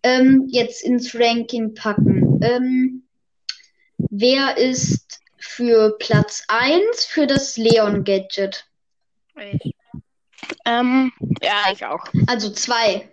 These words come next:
Speaker 1: oder? Wie viele?
Speaker 3: Mhm.
Speaker 1: Zwei, okay.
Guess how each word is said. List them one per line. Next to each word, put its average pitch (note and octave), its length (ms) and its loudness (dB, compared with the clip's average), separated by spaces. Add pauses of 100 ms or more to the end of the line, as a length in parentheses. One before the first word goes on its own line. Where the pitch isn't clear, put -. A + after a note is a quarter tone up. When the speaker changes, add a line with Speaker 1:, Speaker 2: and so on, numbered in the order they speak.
Speaker 1:
oder? B3+ 260 2 (800)
Wie B3 140 -2
viele? D#4 320 4 (760)
Speaker 3:
Mhm. C#4+ 240 2 (180)
Speaker 1:
Zwei, - 440 -4
okay. A3+ 400 -4